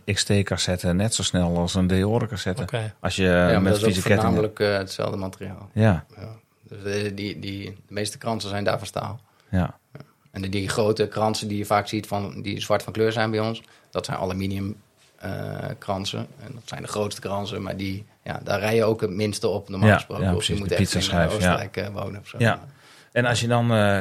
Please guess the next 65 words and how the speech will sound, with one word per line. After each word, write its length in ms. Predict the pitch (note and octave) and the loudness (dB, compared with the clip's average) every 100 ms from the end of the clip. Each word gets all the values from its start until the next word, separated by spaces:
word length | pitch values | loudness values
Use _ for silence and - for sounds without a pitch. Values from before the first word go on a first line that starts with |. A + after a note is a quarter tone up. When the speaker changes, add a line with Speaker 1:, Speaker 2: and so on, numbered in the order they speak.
| G2 | 2
Speaker 1:
kijkt, 240 | A#2 A#2 | 2 4
hè, 80 | B2+ | 2
naar 140 | B2 | -2
die 80 | A#2 | -2
kransen, 520 | G#2+ G#2+ B2 - F#2+ | -2 -2 -2 -2 -2
vroeger 240 | G2 C3 A2+ | 0 0 4
waren 160 | F#2 | 6
het 80 | F2+ | 6
gewoon 140 | G#2+ F2+ | 2 0
echt 100 | G2 | 2
allemaal 200 | B2 F#2+ | 2 4
losse 260 | F2+ A2 | 4 6
ringetjes. 460 | A2 A2 B2 B2 A#2 | 4 4 2 -2 -4
En 60 | F#2 | -2
had 100 | F2+ | 0
je 60 | |
Speaker 3:
Ja. 60 | F#2 | 2
Speaker 1:
alleen 140 | F#2 | 2
de 80 | F2+ | 4
achterste 320 | C#2+ - E2+ | 0 -2 -4
drie 180 | E2+ G#2 | 0 2
die 120 | A2 | 2
vast 220 | - A2 - | 0 -2 0
zaten. 300 | A2 G#2+ F#2+ | 0 2 2
Nu 80 | |
heb 120 | F2+ E2+ | 2 0
je 60 | |
het 100 | E2 | -2
tweede 300 | - F#2+ F2+ | 2 2 2
deel, 280 | E2 F2 D2+ - - - | 2 2 2 -6 -20 -20
zitten 220 | - F2 | -6 -2
ook 160 | F#2 G2 | -2 0
al, 200 | A2+ A#2 | 2 2
eh, 60 | G#2 | 0
geponst, 540 | F#2 - A2 G#2 - | -4 0 0 0 0
eh, 60 | G#2 | 2
Speaker 3:
Ja, 420 | G2 G2 G2 G#2+ | 2 2 2 0
Speaker 1:
op 100 | - | 2
een, 120 | G2+ | 2
eh, 160 | G2+ G2 | 4 4
Speaker 3:
op 80 | F2+ D#2+ | 4 2
spider. 280 | G2+ B2 B2+ | -2 -4 -4
Speaker 1:
ja. 200 | G2+ F2 D#2+ - | 0 0 -4 -8
Speaker 3:
Ja. 260 | - F2 G2+ | -6 -6 -2
Speaker 1:
En, 360 | G#2 F2 E2 - | -2 -2 -8 -12
eh, 160 | - G2+ | -4 -2
eh, 40 | F2 - _ _ - G2+ - - - _ _ _ | -2 -8 _ _ -6 -6 -6 -16 -20 _ _ _
kunnen 200 | - G#2+ | 2 4
we 60 | G#2 | 6
in 60 | G2 | 6
de 160 | F#2+ | 4
toekomst 340 | - A#2 G#2+ - | 4 2 2 2
gaan 160 | F#2+ | 2
zien 180 | F2+ G2+ | 4 4
dat 180 | F#2 - | 4 2
je 80 | F#2 | 2
dan, 260 | F#2 F2 - - _ _ | 2 0 -4 -20 _ _
ehm, 640 | F2 E2+ F2 E2+ E2+ E2 D2+ F2 | -2 0 2 2 0 -2 -4 -6
een, 180 | F2 D#2+ D#2 | -6 -6 -10
nog 260 | D#2+ G2+ G#2+ | 0 0 2
zo'n 200 | B2+ A2+ | 2 4
deel 180 | B2 A#2+ | 2 2
krijgt 340 | A#2 A#2+ A#2+ | 0 0 -2
wat, 200 | G#2+ - | -4 -2
eh, 220 | G#2+ G#2 | 0 0